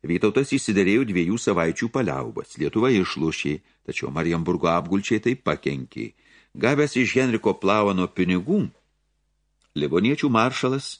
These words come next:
ėmė samdyti karius, o tuo tarpu apsiautėjų kariuomenėje plito ligos. Rugsėjo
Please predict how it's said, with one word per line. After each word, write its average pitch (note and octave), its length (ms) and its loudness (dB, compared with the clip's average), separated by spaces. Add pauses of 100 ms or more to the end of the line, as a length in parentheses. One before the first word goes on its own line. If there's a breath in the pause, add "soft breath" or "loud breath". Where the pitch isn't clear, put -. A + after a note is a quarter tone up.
ėmė G#2 240 2
samdyti F#2 800 0
karius, D#2 560 -2 (640 soft breath)
o D2 80 0
tuo D2+ 160 0
tarpu F2 320 2
apsiautėjų E2+ 640 0
kariuomenėje G2 720 0
plito C3+ 260 -2
ligos. B2 540 -4 (680)
Rugsėjo D3 400 2